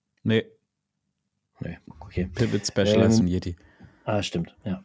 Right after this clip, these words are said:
Speaker 2: Damit nochmal losstarten. Das ist schon irgendwie geil und es haben auch viele genutzt. Also es ist crazy, wie viele, äh, Räder da, äh, unterwegs waren. Eigentlich die ganze Zeit alle Räder.
Speaker 1: Mhm.
Speaker 2: Und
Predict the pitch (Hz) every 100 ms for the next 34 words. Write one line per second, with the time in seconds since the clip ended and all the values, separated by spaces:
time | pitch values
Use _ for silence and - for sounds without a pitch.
0 | _ 113 117 117 131 131 127 139 - 139
1 | 135 135 120 226 220 175 131 117 127 196
2 | 170 160 139 - - 170 143 131 135 -
3 | 110 113 120 - - 127 139 127 117 123
4 | 135 123 117 117 117 - - - _ _
5 | _ _ _ _ _ _ _ _ - 120
6 | 110 110 131 131 123 117 113 120 123 117
7 | 127 123 110 123 - 131 123 117 - 104
8 | 120 127 - 120 117 127 135 139 139 143
9 | 143 - 101 95 98 101 120 113 95